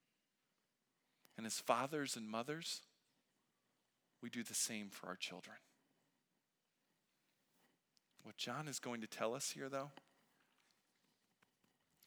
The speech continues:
is that love is inside of us.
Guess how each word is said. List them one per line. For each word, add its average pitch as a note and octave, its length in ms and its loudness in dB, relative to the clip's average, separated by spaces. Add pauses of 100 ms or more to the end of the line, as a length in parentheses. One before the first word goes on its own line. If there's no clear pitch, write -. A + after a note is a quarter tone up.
(760)
is A#2+ 140 4
that B2 180 10
love A#2+ 480 12 (100)
is A2 400 4 (480)
inside A2+ 960 4
of G2 240 0
us. - 440 0